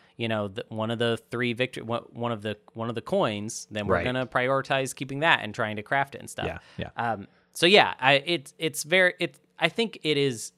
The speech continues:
Speaker 1: it is a solid enough card. It, it is a bummer that it is not quite as good of,
Speaker 2: Yeah.
Speaker 1: as Better Burrow Bank, but it does allow you to kind of prune your hand.
Speaker 2: Right. And also keep an eye on, I mean, there are things that you can pay attention to, right? The, the duchy and the lizards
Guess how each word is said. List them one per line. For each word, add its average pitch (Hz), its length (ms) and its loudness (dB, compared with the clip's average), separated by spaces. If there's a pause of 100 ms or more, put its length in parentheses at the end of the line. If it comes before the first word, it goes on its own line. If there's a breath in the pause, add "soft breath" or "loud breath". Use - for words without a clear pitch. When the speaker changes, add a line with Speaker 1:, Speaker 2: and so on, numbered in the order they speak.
Speaker 1:
it 135 100 -4
is 139 180 0
a 120 60 -4
solid 131 380 4
enough 117 220 -4
card. 110 340 2
It, 123 180 -4
it 143 120 0
is 156 120 2
a 135 40 0
bummer 123 280 2
that 107 160 -2
it 104 140 -2
is 98 220 -6 (340 soft breath)
not 160 260 6
quite 139 340 4
as 127 140 0
good 131 220 0
of, 123 340 -2
Speaker 2:
Yeah. 95 180 6
Speaker 1:
as 78 80 2
Better 127 300 0
Burrow 131 320 0
Bank, 139 320 -4
but 123 100 0
it 117 80 -2
does 139 180 2
allow 131 180 6
you 123 160 2
to 110 80 0
kind 120 180 -2
of - 100 -8
prune 120 460 -4
your 104 140 -8
hand. 98 360 -10
Speaker 2:
Right. 98 280 8
And 160 160 10
also 190 260 12
keep - 300 8
an 147 100 8
eye 160 320 12
on, 104 300 8
I 123 80 4
mean, 123 160 6
there 160 120 10
are 135 60 12
things 190 320 8
that 156 80 4
you 139 100 6
can 127 120 -2
pay 139 160 8
attention 151 460 6
to, 101 340 4
right? 107 360 8
The, 123 200 10
the 120 180 8
duchy 135 720 8
and 120 200 8
the 107 60 8
lizards 117 540 10